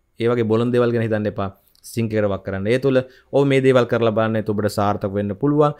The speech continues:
ඒ වගේම සෙනසුරාදා අඟහරුවා දින නිර්මාංශ වෙන්න උත්සාහ කරන්න. මම පොඩ වේගෙන් වේගෙන් කියන කාලය ගෙවෙන නිසා. ඒත් එක්කම මේ කතෝලික ක්‍රිස්තියානි අය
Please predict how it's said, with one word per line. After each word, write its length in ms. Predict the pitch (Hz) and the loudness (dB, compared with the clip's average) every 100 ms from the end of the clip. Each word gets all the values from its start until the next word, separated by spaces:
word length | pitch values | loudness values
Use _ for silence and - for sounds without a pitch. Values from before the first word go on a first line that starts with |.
| - - | -16 -4
ඒ 80 | 131 | 2
වගේම 300 | 131 131 131 | 2 2 0
සෙනසුරාදා 440 | 117 127 117 127 120 | 0 -2 0 2 2
අඟහරුවා 280 | 120 120 117 | 2 2 0
දින 100 | 113 | 0
නිර්මාංශ 460 | 117 120 117 110 | 0 0 0 -2
වෙන්න 140 | 110 104 | -4 -6
උත්සාහ 300 | - 110 104 | -6 -4 -4
කරන්න. 260 | 104 104 104 | -2 -4 -4
මම 140 | 101 | -4
පොඩ 160 | 104 101 | -2 0
වේගෙන් 280 | 104 107 107 | 0 -2 -4
වේගෙන් 160 | 104 | -4
කියන 160 | 107 104 | -4 -4
කාලය 300 | 101 104 104 | -4 -2 -2
ගෙවෙන 260 | 101 123 185 | 0 0 0
නිසා. 260 | 180 117 139 _ _ - | -2 -2 -6 _ _ -4
ඒත් 180 | 151 170 | -2 2
එක්කම 180 | 180 | 2
මේ 140 | 160 135 | 2 0
කතෝලික 480 | 131 117 151 156 - | -2 2 4 4 0
ක්‍රිස්තියානි 440 | 127 - 120 110 | -4 -2 -2 0
අය 140 | 107 | 0